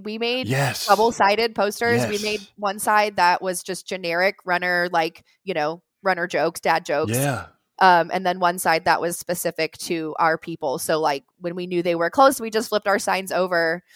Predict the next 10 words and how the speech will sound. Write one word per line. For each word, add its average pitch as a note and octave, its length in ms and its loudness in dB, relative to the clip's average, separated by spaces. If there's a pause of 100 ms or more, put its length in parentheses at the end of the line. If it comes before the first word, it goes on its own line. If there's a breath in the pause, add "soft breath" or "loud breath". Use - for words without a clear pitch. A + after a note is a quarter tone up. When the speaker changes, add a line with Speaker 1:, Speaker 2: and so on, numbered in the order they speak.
(320 loud breath)
Speaker 1:
um, E3+ 500 0
so - 220 -4
that D#3+ 180 2 (160)
our E3+ 140 0
people E3 280 -8
could F3 180 -12
see D#3+ 440 -8 (460)
their E3 420 -4
encouragement. E3 800 -8 (1080 soft breath)
Speaker 2:
Yes. A2 580 -14